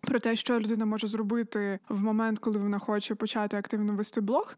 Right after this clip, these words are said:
в першу чергу класно запросити самого себе на таке умовне інтерв'ю, там, де ти сам наодинці з собою подумаєш, як пройшло моє попереднє життя, які етапи в ньому були, якими сферами в професійному плані я цікавлюсь, а які, навпаки, особисті теми,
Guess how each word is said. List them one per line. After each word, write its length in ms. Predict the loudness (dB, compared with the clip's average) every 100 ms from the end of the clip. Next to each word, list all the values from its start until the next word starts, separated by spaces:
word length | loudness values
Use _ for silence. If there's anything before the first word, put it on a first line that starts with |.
| -4
в 60 |
першу 320 | 0 2 0
чергу 320 | 0 2 2 0
класно 520 | 2 2 2 0 0
запросити 500 | 0 -2 -2 0 0
самого 340 | 0 2 2
себе 320 | 0 0 0
на 120 | 0 0
таке 460 | -2 -2 0 0 0
умовне 640 | 0 2 0 0 0 0
інтерв'ю, 640 | 0 0 0 0 0 0 0
там, 300 | 0 2 2
де 380 | 2 2 2 0
ти 280 | 0 2 0
сам 400 | 0 0 2 0
наодинці 420 | 0 0 0 -2
з 60 |
собою 440 | -2 0 2 2 2
подумаєш, 800 | 2 2 2 2 0 0 -2 -4 _ _ _ _ -2
як 340 | 2 2 0
пройшло 440 | 0 -2 0 0
моє 160 | 0 0
попереднє 520 | -2 -2 -2 0 -2
життя, 300 | -2 -2 0
які 320 | 0 0 0
етапи 380 | 0 0 -2 0
в 80 | 0
ньому 240 | 0 0
були, 300 | 0 0 0
якими 640 | 0 -2 -2 0 2 2 0 -4 -14 -12
сферами 560 | -8 2 4 4 2 0
в 60 |
професійному 720 | 2 2 2 0 2 2 2
плані 360 | 2 2 2 2
я 100 | 2
цікавлюсь, 640 | -2 0 2 2 0 -2 -2
а 80 |
які, 280 | -2 0 0
навпаки, 640 | 0 -2 -2 -4 0 0 0
особисті 640 | 0 0 0 2 -2 -2
теми, 640 | -2 0 0 0 0 -2